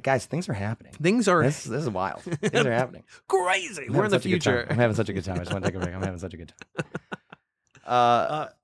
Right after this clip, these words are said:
Speaker 1: yeah,
Speaker 2: yeah.
Speaker 1: that last, the last, uh, the last thing, uh, that you talked about, and I wanna, I wanna tee it up because you talked about it extensively when we did record, uh, this episode, a little out of order. Uh, we recorded
Speaker 2: Yeah.
Speaker 1: with, uh, Julian, uh, Julian
Speaker 2: Yes.
Speaker 1: Messina first.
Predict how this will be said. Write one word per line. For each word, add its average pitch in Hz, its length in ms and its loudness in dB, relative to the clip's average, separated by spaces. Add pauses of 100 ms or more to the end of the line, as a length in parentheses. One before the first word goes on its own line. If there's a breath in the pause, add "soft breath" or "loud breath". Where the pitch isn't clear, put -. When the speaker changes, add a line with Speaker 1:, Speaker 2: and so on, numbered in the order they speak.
Speaker 1:
yeah, 107 80 -2
Speaker 2:
yeah. 214 100 4
Speaker 1:
that 110 220 -8
last, 135 240 -4
the 123 100 -2
last, 135 340 2
uh, 120 260 6
the 117 100 -2
last 143 240 2
thing, 104 280 -2
uh, 98 180 -2
that 92 140 -6
you 98 60 -8
talked 101 240 0
about, 98 240 0
and 98 120 -2
I 123 100 4
wanna, 135 240 2 (100)
I - 60 -2
wanna 123 160 0
tee 113 180 -4
it 110 60 2
up 104 100 0
because 98 380 -2
you 113 100 0
talked 113 280 -2
about 104 200 2
it 98 80 0
extensively 101 600 -2
when 113 180 0
we 117 140 2
did 110 420 4
record, 104 560 0
uh, 95 380 0
this 95 440 -4
episode, 104 380 0
a 95 40 -4
little 107 180 6
out 98 160 4
of - 80 2
order. 92 340 -4 (100)
Uh, 87 180 -10
we 95 100 -10
recorded 95 300 0
Speaker 2:
Yeah. 101 80 0
Speaker 1:
with, - 140 -6
uh, 101 140 -2
Julian, 98 640 -2
uh, 90 280 -8
Julian 107 180 0
Speaker 2:
Yes. 104 80 0
Speaker 1:
Messina 101 340 0
first. 95 380 0